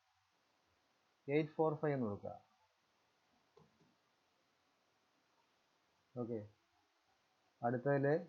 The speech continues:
സീറോ പോയിന്റ് ടു വൺ എന്ന് കൊടുക്കുക. ഓക്കെ, ഈ സൈഡിൽ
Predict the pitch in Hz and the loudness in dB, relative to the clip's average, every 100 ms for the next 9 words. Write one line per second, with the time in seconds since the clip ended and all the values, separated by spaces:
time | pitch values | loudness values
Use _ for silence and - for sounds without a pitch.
0 | _ _ _ _ _ _ _ _ - 135 | _ _ _ _ _ _ _ _ -6 0
1 | 135 143 131 139 143 147 165 170 _ _ | 4 4 2 4 4 4 -2 -6 _ _
2 | _ _ _ _ _ _ _ _ _ _ | _ _ _ _ _ _ _ _ _ _
3 | _ _ _ - 156 165 165 131 123 123 | _ _ _ 0 4 4 2 0 0 0
4 | 110 98 92 117 127 139 180 - _ _ | -8 -8 -10 -6 -2 -2 -4 -8 _ _
5 | _ _ _ _ _ _ _ _ _ _ | _ _ _ _ _ _ _ _ _ _
6 | _ _ _ _ - 160 170 185 185 185 | _ _ _ _ 0 2 4 4 6 6